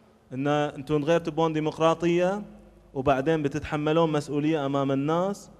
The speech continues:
وبتواجهون المستقبل الاقتصادي لهذا البلد. فهذا خلنا احنا ندمر هذا الاقتصاد ون-، ونسوي في أسوأ حالة، سواء كان في الهيكلية، سواء كان في التوظيفات،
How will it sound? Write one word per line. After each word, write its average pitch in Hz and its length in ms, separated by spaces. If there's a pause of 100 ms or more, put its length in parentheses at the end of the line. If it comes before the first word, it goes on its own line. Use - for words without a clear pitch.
(180)
وبتواجهون 143 640
المستقبل 131 960
الاقتصادي 135 680
لهذا 131 320
البلد. 160 500 (360)
فهذا 190 560 (280)
خلنا 214 280
احنا 185 200
ندمر 175 400
هذا 160 220
الاقتصاد 156 680 (640)
ون-، 151 280
ونسوي 160 720
في 156 280
أسوأ 190 260
حالة، 139 580 (380)
سواء 143 300
كان 139 280
في 175 100
الهيكلية، 165 840
سواء 123 300
كان 123 240
في 170 240
التوظيفات، 165 840